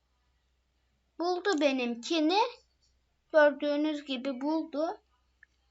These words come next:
Critical pro-, Proxies Diet yazıyor nokta,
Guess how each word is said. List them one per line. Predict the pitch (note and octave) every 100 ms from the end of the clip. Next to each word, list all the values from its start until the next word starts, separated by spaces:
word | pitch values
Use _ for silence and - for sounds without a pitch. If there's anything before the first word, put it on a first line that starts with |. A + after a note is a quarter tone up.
| _ -
Critical | G#4+ A#4 A4 A4+ G#4+
pro-, | G#4+ A4 A#4+ A4+ - - - E4+
Proxies | G4 A4+ A4+ - G#4+ - -
Diet | G#4+ A4 - -
yazıyor | D4 B3+ B3 B3 A#3 B3+
nokta, | B3 B3 - C4